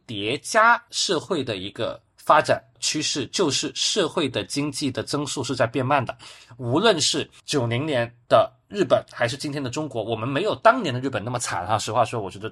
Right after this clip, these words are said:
还没到那个程度，但我们肯定的经济增速肯定也自己跟自己比，我们跟原来我们国家比的话，其实也在不断的下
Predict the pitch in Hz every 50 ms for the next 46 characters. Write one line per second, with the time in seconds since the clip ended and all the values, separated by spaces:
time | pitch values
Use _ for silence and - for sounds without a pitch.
0 | - _ - - - 127 123 131 143 131 - - 262 220 151 139 120 113 - -
1 | - 90 92 92 110 101 - 151 151 143 113 95 101 - - - - 120 104 165
2 | 175 165 135 127 117 - - - - - - _ _ - 185 185 180 185 151 -
3 | 165 175 170 - 180 - - - - - - _ _ _ _ _ _ - - 151
4 | 143 117 113 120 202 214 196 160 123 113 90 - - _ _ - - 185 - 127
5 | 113 - 143 139 127 143 127 - 107 85 - - 107 104 113 120 131 147 151 135
6 | 127 113 104 151 180 175 107 110 135 131 120 120 101 98 110 - 101 101 92 -
7 | 107 107 - 87 67 - - - 110 95 - 127 120 120 113 95 92 - 139 123
8 | 120 - 107 95 135 123 110 98 - - 160 123